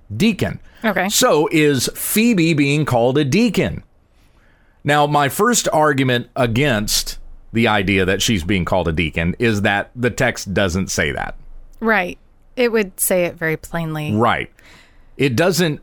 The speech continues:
Speaker 1: assign her to an office or a position as deacon. It just
Speaker 2: Mm-hmm.
Speaker 1: simply says she's a servant.
Speaker 2: Right.
Speaker 1: Deacon is the word servant.
Speaker 2: I look at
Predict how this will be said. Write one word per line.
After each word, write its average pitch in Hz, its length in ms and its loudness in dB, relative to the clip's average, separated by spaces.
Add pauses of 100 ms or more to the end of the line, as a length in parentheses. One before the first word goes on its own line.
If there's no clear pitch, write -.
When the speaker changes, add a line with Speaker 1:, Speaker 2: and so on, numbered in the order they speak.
Speaker 1:
assign 151 580 2
her 131 200 4
to 127 180 0
an 107 80 0
office 120 560 0
or 123 300 0
a 110 160 2
position 95 840 0
as 92 340 -2
deacon. 85 440 -2
It 117 120 0
just 135 140 0
Speaker 2:
Mm-hmm. - 60 -2
Speaker 1:
simply 131 240 0
says 143 260 0
she's - 220 0
a 143 60 0
servant. 131 540 -2 (180)
Speaker 2:
Right. 165 260 -4 (220)
Speaker 1:
Deacon 147 340 2
is 120 200 0
the 127 80 0
word 110 420 0
servant. 170 400 -2 (160)
Speaker 2:
I 233 120 0
look 220 240 0
at 185 260 -2